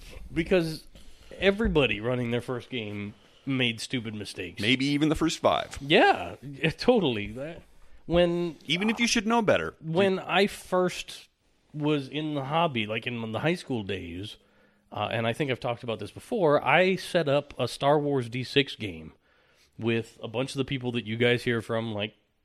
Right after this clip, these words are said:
Speaker 1: Hoser Rob and, and Horky and, and a couple other folks. And I took the time that I went through with each person, and, like, we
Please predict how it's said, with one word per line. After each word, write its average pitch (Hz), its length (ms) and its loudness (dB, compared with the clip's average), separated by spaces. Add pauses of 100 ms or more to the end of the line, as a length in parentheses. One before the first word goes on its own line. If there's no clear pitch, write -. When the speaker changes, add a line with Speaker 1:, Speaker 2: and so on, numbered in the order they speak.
(160)
Speaker 1:
Hoser 117 320 -8
Rob 104 380 0
and, 104 120 -4 (480)
and 104 140 -4
Horky 110 520 0
and, 104 120 -6
and 104 400 -10
a 113 80 -10
couple 110 240 0
other 107 160 0
folks. 110 400 -6 (720)
And 123 560 2 (320)
I 156 220 6
took - 300 -6
the 208 100 -4
time 180 400 -4
that 143 100 -2
I 139 80 4
went 151 260 2
through 180 260 2
with 151 220 2
each 160 280 -4
person, 175 680 4
and, 120 320 -4
like, 110 220 -8
we 113 260 -8